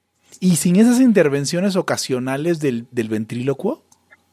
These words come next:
Güey, hay un, hay una de Carlos Donoso, hay un, hay un video por ahí de Carlos Donoso cantando en inglés.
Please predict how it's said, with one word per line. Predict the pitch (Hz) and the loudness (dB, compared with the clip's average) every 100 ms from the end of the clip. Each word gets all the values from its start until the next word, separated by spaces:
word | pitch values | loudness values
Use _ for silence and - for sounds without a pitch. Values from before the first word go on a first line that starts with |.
| - _ _ _ _ _ _ _ _ _ - _ _ _ | -20 _ _ _ _ _ _ _ _ _ -20 _ _ _
Güey, | - 208 | -2 0
hay | 190 247 | 4 4
un, | 311 | 4
hay | 214 254 | 2 2
una | 302 | 2
de | 311 254 | 0 -2
Carlos | 247 262 | -2 -2
Donoso, | 233 196 160 - 147 | -2 -4 -4 -4 -4
hay | 170 | -4
un, | 190 | -4
hay | 180 | -2
un | 214 | -2
video | 208 165 151 | 0 2 2
por | 143 123 | 2 -6
ahí | 110 | -4
de | 123 | -4
Carlos | 131 143 139 | -4 -4 -4
Donoso | 131 127 165 | -6 -8 -4
cantando | 143 135 143 160 143 127 143 | -4 -2 -4 -4 -2 -4 -4
en | 147 | -4
inglés. | 147 147 143 175 156 127 - | -2 -2 2 6 6 4 -6